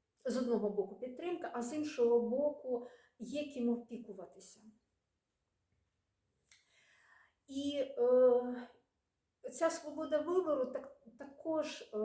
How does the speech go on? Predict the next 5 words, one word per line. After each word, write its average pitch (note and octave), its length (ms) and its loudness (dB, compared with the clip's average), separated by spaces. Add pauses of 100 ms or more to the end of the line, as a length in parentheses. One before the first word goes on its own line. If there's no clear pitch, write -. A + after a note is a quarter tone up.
(140)
програється B3+ 840 -4
і B3 200 -12
в - 60 -16
цьому, A3 720 -2 (240)
що, - 360 -4